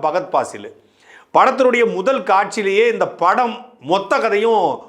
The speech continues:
ஒரு இயக்குனர் சொல்லிட்டார். ஒரு இயக்குனருக்கு எவ்வளவு துணிச்சல் இருந்தா, இந்த படத்தினுடைய கதையை எவ்வளவு அழகா நம்பியிருந்தா, இந்த படத்தை வந்து அவ்வளவு அழகா எழுதியிருந்தா, தன்னுடைய எழுத்தின் மீது நம்பிக்கை இருந்தா,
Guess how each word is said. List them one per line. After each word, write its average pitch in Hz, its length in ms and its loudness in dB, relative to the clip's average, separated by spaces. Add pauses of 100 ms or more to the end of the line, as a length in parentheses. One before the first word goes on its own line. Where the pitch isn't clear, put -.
ஒரு 165 180 2
இயக்குனர் 190 420 2
சொல்லிட்டார். 135 340 -2
ஒரு 120 160 -8
இயக்குனருக்கு 208 480 0
எவ்வளவு 202 360 0
துணிச்சல் 233 400 -2
இருந்தா, 151 560 0 (300)
இந்த 220 300 4
படத்தினுடைய 220 840 0
கதையை 202 480 0 (200)
எவ்வளவு 185 540 0
அழகா 180 420 0
நம்பியிருந்தா, 160 720 0 (220)
இந்த 165 260 -2
படத்தை 233 360 0
வந்து 190 580 0 (200)
அவ்வளவு 180 540 2
அழகா 202 280 0
எழுதியிருந்தா, 175 760 0
தன்னுடைய 175 440 0
எழுத்தின் 233 280 -2
மீது 196 180 -6
நம்பிக்கை 170 400 -4
இருந்தா, 143 400 2